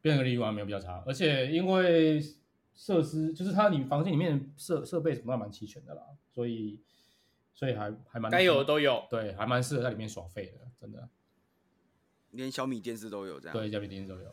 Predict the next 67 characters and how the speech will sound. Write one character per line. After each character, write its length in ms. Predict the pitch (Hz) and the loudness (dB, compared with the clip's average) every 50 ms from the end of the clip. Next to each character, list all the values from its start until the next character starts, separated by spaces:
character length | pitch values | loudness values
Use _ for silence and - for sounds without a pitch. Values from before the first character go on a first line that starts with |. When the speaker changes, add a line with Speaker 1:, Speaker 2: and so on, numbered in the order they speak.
| - - | -18 -18
Speaker 1:
对， 80 | 101 - - - | -18 -18 -20 -20
不 80 | - - | -20 -18
错， 260 | - - 101 95 101 - | -14 -12 -12 -12 -10 -10
就 80 | - | -8
是 120 | 117 135 135 | -4 -4 -4
你 80 | 120 | -2
可 120 | - 117 117 | -2 -4 -4
以 60 | 113 | -2
在 60 | 117 | -2
这 60 | 117 | -2
边 100 | 180 - | 0 0
Speaker 3:
哎， 80 | 190 220 | 0 0
啊， 20 | |
你 100 | 220 202 | 0 0
会 160 | 156 175 202 | 0 0 0
觉 120 | 180 - 143 | 0 0 0
得 100 | 135 131 | -2 -2
网 160 | 123 104 110 | -2 -4 -4
路 140 | 127 147 139 | -6 -6 -6
很 120 | 117 107 | -6 -6
烂 160 | 110 117 113 | -6 -8 -8
吗？ 240 | 104 95 90 87 92 92 - - _ _ _ _ _ | -8 -10 -12 -12 -10 -12 -12 -12 _ _ _ _ _
Speaker 1:
哎， 100 | - 220 | 0 2
网 200 | 196 143 - 135 | 2 2 2 2
路 100 | 180 196 | 0 0
这 80 | 233 | 2
个 100 | 180 147 | 2 2
事 140 | 139 151 190 | 2 0 -2
情 180 | - 120 110 104 | -2 -4 -4 -6
哦， 280 | 104 98 95 92 92 95 104 | -4 -6 -6 -6 -8 -8 -8
你 80 | 107 107 | -4 -2
可 100 | 180 175 | 0 0
以 20 | |
跟 120 | 147 156 | 2 2
他 100 | 151 160 | 2 2
讲 240 | 151 143 113 95 95 | 2 0 -2 -4 -4
说 220 | - 131 127 123 123 | -4 -2 -2 -2 -2
你 100 | 117 110 | -2 -4
网 180 | 101 98 101 | -6 -6 -4
路 140 | 120 127 123 | -4 -4 -4
就 100 | 123 127 | -4 -6
觉 200 | 120 120 - 110 | -8 -8 -8 -8
得 80 | 104 95 | -8 -8
很 180 | 98 90 87 | -10 -10 -8
烂， 180 | 104 107 92 87 98 | -8 -8 -8 -8 -8
那 60 | 113 | -8
他 140 | 120 139 147 | -4 -2 0
会 120 | 143 143 | 0 0
帮 160 | 139 127 120 117 | 0 -2 -4 -4
你， 220 | 104 95 95 95 _ | -6 -8 -10 -12 _
特 160 | _ 143 135 | _ -8 -8
别 120 | 107 95 | -8 -8
的 60 | 90 92 | -10 -10
帮 120 | 104 110 | -8 -8
你 80 | 107 95 95 | -8 -8 -10
这 80 | - 107 | -12 -12
间 100 | 107 107 104 | -12 -12 -12
房 120 | 101 95 | -12 -14
间 120 | 95 104 | -14 -16
的 80 | 101 101 | -18 -18
网 120 | 90 90 | -18 -14
路 140 | 92 110 110 | -12 -10 -10
速 160 | 107 - 120 | -10 -10 -12
度 80 | 107 107 | -10 -12
调 180 | 95 - 90 87 | -12 -12 -14 -16
很 100 | 85 85 85 | -16 -16 -18
快。 160 | - - | -18 -20